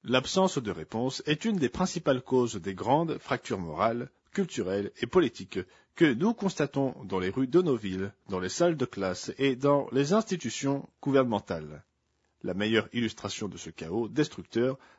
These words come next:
provoqué par notre confusion collective sur la valeur de la vie concerne peut-être les extrémités de l'existence humaine, la conception et la mort. Ces deux instants universels du cheminement humain sont les champs de bataille d'un intense conflit culturel.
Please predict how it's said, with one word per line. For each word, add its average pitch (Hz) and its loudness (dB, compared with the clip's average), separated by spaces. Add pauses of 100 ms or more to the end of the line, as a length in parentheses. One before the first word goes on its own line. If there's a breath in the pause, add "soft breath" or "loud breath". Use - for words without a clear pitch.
(100)
provoqué 139 4
par 104 0
notre 98 -2
confusion 127 -2
collective 110 -2
sur - -8
la 87 -4
valeur 156 4
de 120 2
la 104 4
vie 87 -8 (400 soft breath)
concerne 185 4
peut-être 165 0
les 127 4
extrémités 165 0
de 92 -2
l'existence 160 2
humaine, 107 0 (360 soft breath)
la 110 6
conception 156 0
et 135 4
la 113 4
mort. 78 -2 (720)
Ces 143 0
deux 180 4
instants 139 0
universels 113 0
du 104 -6
cheminement 139 2
humain 92 -6 (140)
sont 175 0
les 143 4
champs 220 2
de 156 4
bataille 117 2
d'un 113 2
intense 190 2
conflit 123 -6
culturel. 85 -6